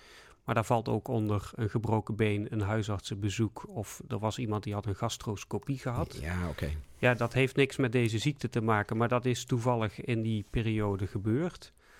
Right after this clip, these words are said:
Speaker 1: Ja, en het absenteïsme is moeilijk, want je vraagt hoeveel dagen ben je afwezig geweest van je werk. Maar dat kan zijn vanwege je hooikoortsklachten, hè, de allergische rhinitis, maar dat kan ook zijn vanwege dat gebroken been.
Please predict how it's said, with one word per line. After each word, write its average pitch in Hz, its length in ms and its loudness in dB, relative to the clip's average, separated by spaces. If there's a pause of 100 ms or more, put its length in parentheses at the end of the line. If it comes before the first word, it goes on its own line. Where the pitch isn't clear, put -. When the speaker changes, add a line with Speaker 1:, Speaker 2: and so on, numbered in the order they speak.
(560)
Speaker 1:
Ja, 131 180 4
en 139 100 4
het 135 120 2
absenteïsme 147 640 2
is 117 120 2
moeilijk, 147 360 4
want 127 140 -2
je 135 80 -2
vraagt 139 300 2
hoeveel 143 280 0
dagen 117 320 4
ben 117 200 2
je 120 120 2
afwezig 127 480 2
geweest 107 280 2
van 113 160 2
je 117 80 4
werk. 123 420 2
Maar 120 120 -2
dat 120 220 -2
kan 127 240 4
zijn 107 320 2
vanwege 104 520 0
je 101 80 0
hooikoortsklachten, 104 840 -2
hè, 156 180 -2
de 113 100 -4
allergische 101 480 -2
rhinitis, 113 520 -2
maar 110 120 0
dat 107 180 -2
kan 110 220 -2
ook 139 180 2
zijn 151 280 0
vanwege 131 420 2
dat 110 200 -2
gebroken 104 580 -2
been. 107 360 -4